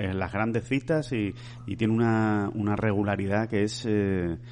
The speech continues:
impresionante. Mira, estaba yo, eh, haciendo ahora mismo una, eh, una analogía en mi cabeza y, y rápidamente me he ido a, a mirar los datos por, por, hombre, por, por hablar con conocimiento de causa. No sé si tú tienes esa misma impresión que yo,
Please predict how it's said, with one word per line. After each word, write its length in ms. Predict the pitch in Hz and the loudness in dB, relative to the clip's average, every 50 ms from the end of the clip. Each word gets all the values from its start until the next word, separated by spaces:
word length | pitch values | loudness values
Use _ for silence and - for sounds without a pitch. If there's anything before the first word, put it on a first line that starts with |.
| - - - - - - - | -16 -16 -16 -18 -16 -10 -6
impresionante. 520 | 107 98 92 95 85 98 101 113 110 107 | -6 -4 -2 -4 -2 -2 -2 0 0 0
Mira, 300 | 98 104 117 120 - - - | 0 2 0 0 0 -2 -6
estaba 340 | 90 - - 120 120 131 | -8 -6 -4 -2 -2 0
yo, 220 | 139 151 160 160 - | 2 2 2 2 0
eh, 140 | - 120 123 120 | -2 -8 -8 -8
haciendo 300 | 107 107 131 131 131 131 | -4 0 2 2 4 4
ahora 120 | 131 127 | 4 4
mismo 220 | 127 127 127 131 131 | 4 2 2 2 2
una, 340 | 127 127 123 120 117 113 - - - - - - | 2 2 2 2 2 0 -2 -8 -14 -16 -14 -8
eh, 100 | - - - - | -8 -8 -4 0
una 160 | 127 123 123 | 2 4 6
analogía 400 | 123 123 117 110 98 - 123 123 | 6 6 6 4 2 4 4 4
en 80 | 113 117 | 4 6
mi 100 | 120 110 | 4 2
cabeza 460 | - 98 110 127 - - 113 104 - - - - - | 2 4 4 2 2 2 -4 -4 -4 -6 -12 -12 -8
y, 500 | - 92 92 95 92 95 90 87 85 82 80 - - - - - - - | -6 -4 -2 0 0 0 0 -2 -4 -4 -6 -10 -14 -16 -16 -16 -14 -8
y 80 | - 104 | -4 0
rápidamente 460 | 92 107 107 113 113 110 110 104 113 | 2 2 4 4 4 4 4 4 4
me 100 | 104 101 | 2 4
he 40 | 101 | 4
ido 200 | 101 101 101 95 | 4 4 4 4
a, 160 | 95 90 90 | 4 0 -2
a 140 | - - 98 | -2 -2 -2
mirar 220 | 92 92 95 95 | 0 2 2 4
los 120 | 98 95 87 | 4 2 2
datos 240 | 101 101 - 113 - | 2 0 0 0 -4
por, 180 | - - - - | -4 -6 -6 -6
por, 140 | - - - | -8 -8 -4
hombre, 160 | 98 95 95 | -2 -2 -2
por, 160 | - - 80 - | -2 -4 -6 -8
por 280 | - - - 82 85 | -10 -12 -10 -10 -8
hablar 220 | 85 - 95 95 - | -4 0 0 2 2
con 460 | 92 98 98 98 95 92 90 90 - - | 2 0 0 2 0 -2 -4 -6 -8 -8
conocimiento 420 | - 101 90 82 101 104 98 95 98 | -4 -2 -2 2 2 2 2 2 0
de 80 | 92 | 0
causa. 240 | - 127 123 113 104 87 | 2 0 0 0 -2 -4
No 120 | 90 92 | -4 0
sé 120 | - 117 | 0 0
si 120 | 104 113 107 | 0 0 -2
tú 100 | 120 113 | -4 -2
tienes 200 | - 107 104 104 | -2 -2 -2 -2
esa 120 | 104 107 | -2 -2
misma 160 | 104 95 101 | -2 -2 -2
impresión 400 | 98 92 - 87 - 107 101 98 | -2 -2 -4 -6 -6 -4 -4 -4
que 140 | - 98 90 | -4 -4 -2
yo, 100 | 95 95 | -2 -2